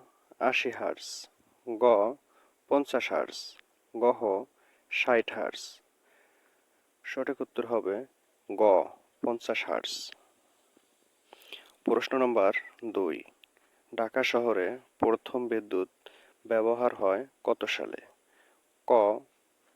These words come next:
উনিশশো এক সালে, খ, উনিশশো বাউন্ন সালে, গ, উনিশশো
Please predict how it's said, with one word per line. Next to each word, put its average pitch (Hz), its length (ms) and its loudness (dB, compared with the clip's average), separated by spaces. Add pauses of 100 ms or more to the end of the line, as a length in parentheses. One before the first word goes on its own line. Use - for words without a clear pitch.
(300)
উনিশশো 127 760 0
এক - 240 0
সালে, - 360 -2 (1300)
খ, - 120 -2 (600)
উনিশশো 127 560 -2 (180)
বাউন্ন 120 380 2
সালে, - 340 -4 (800)
গ, 110 120 0 (600)
উনিশশো 110 600 -2